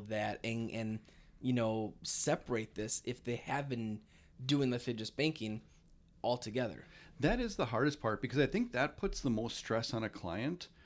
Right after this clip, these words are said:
Speaker 2: because they're the ones that generally have to go through every transaction and say, "Okay, this is a business transaction, this is not a business transaction."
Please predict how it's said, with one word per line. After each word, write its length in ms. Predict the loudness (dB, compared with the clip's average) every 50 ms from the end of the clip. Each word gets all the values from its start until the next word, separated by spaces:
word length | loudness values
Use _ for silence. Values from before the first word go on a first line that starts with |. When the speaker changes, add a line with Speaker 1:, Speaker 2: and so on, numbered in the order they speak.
| -20 -20 -8 -2 0
Speaker 2:
because 340 | 2 4 6 6 4 6
they're 240 | 4 4 4 4 4
the 120 | 2 2 2
ones 200 | 4 4 4 2
that 140 | 2 2
generally 320 | 2 4 4 4 4 4 2
have 180 | 0 0 0
to 80 | 0 0
go 200 | 2 4 2 2
through 260 | 2 0 0 -2 -2 -2 -2
every 300 | 0 0 2 2 0 0
transaction 640 | 0 0 0 2 2 2 0 0 0 0 0 0 0
and 100 | 0 2
say, 140 | 2 2 2
"Okay, 180 | 2 2 0
this 260 | 0 0 0 -2 -2 -2
is 80 | -2
a 60 | -2
business 300 | 0 0 0 2 0 -2
transaction, 580 | 0 0 0 0 2 2 2 2 0 0 0 0
this 160 | 0 0 -2
is 140 | -4 -4 0
not 260 | 0 0 2 2 0
a 60 | 2
business 320 | 4 4 4 6 6 4 2
transaction." 800 | 2 2 2 2 4 2 2 0 0 -2 -2 -2 -2 -2 -4